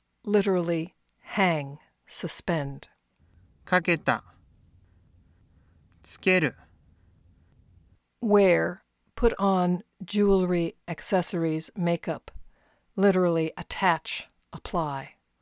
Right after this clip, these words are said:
Speaker 1: Also used for buttons.
Speaker 2: つけた。
Speaker 1: Adjectives.
Speaker 2: かっこいい。
Speaker 1: Good looking, stylish, cool. Special expressions.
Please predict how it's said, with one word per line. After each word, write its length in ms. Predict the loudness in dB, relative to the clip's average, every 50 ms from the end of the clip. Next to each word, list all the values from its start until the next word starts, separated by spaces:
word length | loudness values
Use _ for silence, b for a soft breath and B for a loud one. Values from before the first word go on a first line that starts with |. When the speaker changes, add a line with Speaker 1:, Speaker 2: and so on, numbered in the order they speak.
| _ _ _ _ _ _ _ -2
Speaker 1:
Also 380 | 0 0 0 0 0 0 0 0
used 380 | 2 2 2 2 2 0 -4
for 180 | -6 -6 -6 -4
buttons. 640 | -2 -4 -6 -6 -8 -10 -10 -10 -12 -14 -16 -16 _ _ _ _ _ _ _ _ _ _ _ _ _ _ _ _ _
Speaker 2:
つ 140 | -18 -14 -4
け 180 | -2 -2 -2
た。 300 | 0 0 -2 -2 -2 -4 -12 -20 _ _ _ _ _ _ _ _ _ _ _ _ _ _ _ _ _ _ _ _ _ _ _ _ _ _ _ _ 2
Speaker 1:
Adjectives. 760 | 2 2 4 2 0 -6 -4 -6 -6 -6 -6 -10 -12 -12 -12 _ _ _ _ _ _ _ _ _ _ _ _ _ _ _ _
Speaker 2:
か 200 | -2 0 0 0
っ 60 | 0 -4 _
こ 180 | -2 0 2 2
い 260 | 2 2 2 2 0
い。 80 | -2 -6 _ _ _ _ _ _ _ _ _ _ _ _ _ _ _ _ _ _ _ _ _ _ _ _ _ _ _ _ _ _ _ 2
Speaker 1:
Good 240 | 6 6 6 6 6
looking, 400 | 4 4 4 2 -6 -6 -6 -10 _ _ _ _ _ _ _
stylish, 800 | -10 -6 0 2 4 4 4 2 0 -4 -6 -8 -10 -10 -12 -14 _ _ _ _ _ _ _ _ _ _
cool. 480 | -8 -2 0 2 2 2 -2 -4 -8 -14 _ _ _ _ _ _ _ _ _ _
Special 480 | -12 -8 2 4 4 4 4 2 0 0
expressions. 800 | 0 -4 -4 0 0 0 0 0 -4 -8 -10 -10 -12 -16 -18 -20